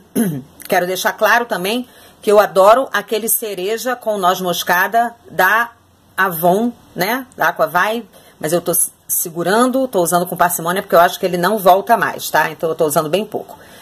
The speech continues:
E ele dá pra usar no verão, então eu tô deixando ele mais quietinho lá. No inverno tô usando mais esses.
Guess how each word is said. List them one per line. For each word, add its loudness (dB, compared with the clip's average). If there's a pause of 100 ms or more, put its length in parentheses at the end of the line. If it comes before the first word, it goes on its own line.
(180)
E 2
ele 4
dá 4
pra 0
usar -2
no -8
verão, 0
então 0
eu 2
tô 2
deixando 0
ele 2
mais 2
quietinho -2
lá. 4
No 0
inverno 0
tô -2
usando -2
mais 0
esses. 2